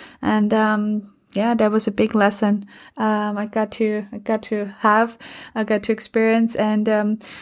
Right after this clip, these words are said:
however, with all of that being said, it is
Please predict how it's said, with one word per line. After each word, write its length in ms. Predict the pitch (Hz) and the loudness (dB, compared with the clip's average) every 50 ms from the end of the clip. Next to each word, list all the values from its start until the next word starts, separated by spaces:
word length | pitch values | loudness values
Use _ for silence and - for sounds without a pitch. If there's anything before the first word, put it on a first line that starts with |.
| - - | -20 -14
however, 300 | - - 294 320 349 359 285 | -8 -4 0 0 0 2 2
with 160 | 285 262 - | 2 2 4
all 180 | 247 269 285 | 4 4 4
of 140 | 254 233 233 | 2 0 0
that 240 | - 226 208 202 - | -2 -2 -2 -2 -2
being 240 | 202 196 185 185 175 | -2 -2 -2 -2 -4
said, 500 | - - - 220 214 214 208 202 202 - - - - - - - - | -4 -2 0 2 2 2 2 0 -2 -4 -14 -20 -20 -20 -20 -12 -8
it 80 | 240 | -6
is 140 | 247 233 | -6 -6